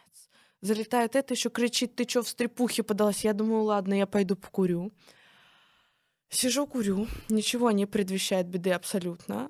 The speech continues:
Заходит девочка, ну, типа, у неё вот такие вот сиськи огромные просто, ну, она такая фигуристая вся, ну, красивая девчонка.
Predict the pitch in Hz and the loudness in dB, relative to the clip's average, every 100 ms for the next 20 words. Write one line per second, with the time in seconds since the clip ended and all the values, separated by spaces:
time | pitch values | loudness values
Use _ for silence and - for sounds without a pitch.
0 | - 208 202 247 220 180 180 254 330 - | -4 -2 0 2 2 0 0 2 2 -2
1 | 202 190 190 - 180 175 170 170 190 240 | -4 -4 -4 -6 -6 -4 -6 -10 -16 -12
2 | 302 320 320 - 220 214 - 220 226 196 | -6 -6 -6 -6 -6 -6 -2 -2 0 0
3 | 185 196 190 190 185 180 190 180 180 - | 2 4 4 2 0 -2 -4 -2 -2 -4
4 | 196 208 190 185 202 - 185 175 - 226 | -6 -6 -4 -6 -8 -6 -6 -6 -6 -2
5 | 214 202 202 - 185 185 - 175 175 - | 0 0 -2 -2 -2 -2 -2 -2 -4 -4
6 | 185 - 269 254 214 202 208 - 175 170 | -4 -2 -2 2 2 0 -2 -2 -2 -2